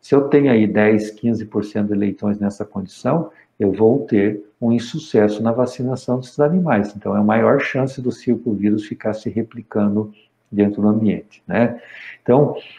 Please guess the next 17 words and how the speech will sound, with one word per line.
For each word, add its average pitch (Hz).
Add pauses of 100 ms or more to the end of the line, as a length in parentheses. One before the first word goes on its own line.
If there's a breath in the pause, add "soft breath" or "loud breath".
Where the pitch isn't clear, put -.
(120)
quando 123 (200 loud breath)
a 107
circovirose 110
surgiu 107 (280)
no 107
mundo, 113
falava-se 113
num 113
fator 120
X, 127
que -
era 104
um 107
fator 127
que, 110 (480 loud breath)
ah, -
auxiliava 107